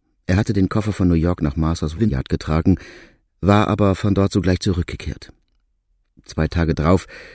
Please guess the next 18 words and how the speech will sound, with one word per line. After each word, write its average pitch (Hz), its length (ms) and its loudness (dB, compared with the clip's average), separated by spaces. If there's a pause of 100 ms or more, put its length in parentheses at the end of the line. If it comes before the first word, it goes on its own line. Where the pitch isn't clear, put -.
(200)
flog 98 220 2
er 101 40 6
nach - 160 2
Chicago 101 500 2
und 85 240 2
fuhr 85 140 0
von 80 180 0
Chicago 87 440 0
in 80 80 2
ein 78 100 2
Städtchen 80 460 0
im 78 140 0
westlichen 78 360 -2
Massachusetts. - 800 -4 (1040)
Auf 104 120 0
dem 113 140 4
Land 117 220 4
versteckt, - 440 -2